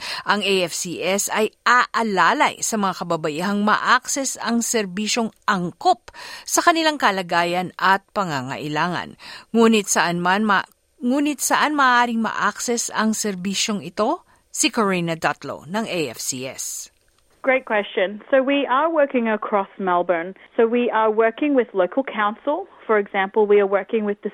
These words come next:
Speaker 2: city of Casey here, um, in the southeast, um, and we are working with, for example, Keilor Basketball, uh, in, uh, the north and western suburbs. And we're trying to build these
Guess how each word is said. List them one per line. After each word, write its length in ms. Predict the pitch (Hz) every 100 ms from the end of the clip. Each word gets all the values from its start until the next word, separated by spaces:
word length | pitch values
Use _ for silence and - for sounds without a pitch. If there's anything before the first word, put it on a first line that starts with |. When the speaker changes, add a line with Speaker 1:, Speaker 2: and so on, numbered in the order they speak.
| -
Speaker 2:
city 180 | 202 196
of 120 | 185 -
Casey 420 | 190 196 - 202 -
here, 320 | 196 190 185 - - - -
um, 580 | 175 175 175 180 185 208 - -
in 100 | 202
the 100 | 196 -
southeast, 520 | 175 175 - 247 330 - _ _ _ - - -
um, 240 | 190 190
and 140 | 202 214
we 100 | 220
are 80 | 220
working 380 | 214 208 220
with, 160 | 202 185 - -
for 100 | 202
example, 500 | 190 190 180 175 190 -
Keilor 340 | 208 196 180 175
Basketball, 880 | 185 220 - 285 - 269 269 285 294 - -
uh, 380 | 180 180 180 180 -
in, 380 | 190 190 185 185 - - -
uh, 200 | 170 165
the 140 | 185
north 340 | 196 190 190
and 160 | 190 185
western 400 | 180 180 - 226 -
suburbs. 480 | 226 254 359 415 - _ - - -
And 120 | 247
we're 160 | 277 -
trying 180 | 311 359
to 100 | 415
build 300 | 254 240 233
these 180 | 233